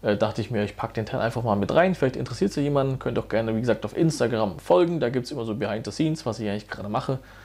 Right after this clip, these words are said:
Wie gesagt, ich quatsch nicht den ganzen Tag in der Kamera. Ähm, von dem her, das gute Tablet ist am Start mit den Notizen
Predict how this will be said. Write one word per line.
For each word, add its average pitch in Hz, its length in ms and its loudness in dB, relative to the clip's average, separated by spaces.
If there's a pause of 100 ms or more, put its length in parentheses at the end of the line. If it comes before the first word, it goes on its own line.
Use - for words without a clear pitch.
(200)
Wie - 40 -20
gesagt, 113 200 2
ich - 140 -18
quatsch - 260 -2
nicht 139 160 0
den 123 80 -2
ganzen 120 240 -4
Tag 120 160 -2
in 117 60 0
der 113 100 -4
Kamera. 120 360 -2 (760)
Ähm, 131 440 6 (160)
von 160 160 4
dem 175 100 8
her, 180 240 8 (1080)
das - 180 -6
gute 123 200 0
Tablet 139 300 6
ist 139 100 -4
am 113 120 0
Start 120 480 2
mit 127 100 -4
den 120 100 -4
Notizen 160 460 4